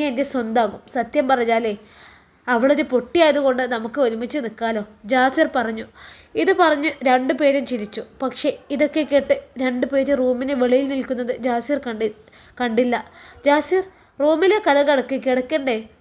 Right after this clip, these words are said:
ഒരു വശ്യതയോടെ ഷിജിന പറഞ്ഞു. "എൻ്റെ പൊന്നോ, എന്തിനാ ഈ ഡോർ അടക്കുന്നത്? ഈ വീട്ടിൽ നമ്മളല്ലാതെ ആരും ഇല്ലടോ.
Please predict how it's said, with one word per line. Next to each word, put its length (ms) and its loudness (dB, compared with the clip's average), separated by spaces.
ഒരു 140 2
വശ്യതയോടെ 680 2
ഷിജിന 380 -6
പറഞ്ഞു. 340 -6
"എൻ്റെ 180 0
പൊന്നോ, 360 0
എന്തിനാ 320 0
ഈ 180 2
ഡോർ 280 4
അടക്കുന്നത്? 440 -2
ഈ 140 0
വീട്ടിൽ 320 0
നമ്മളല്ലാതെ 640 0
ആരും 340 0
ഇല്ലടോ. 280 -4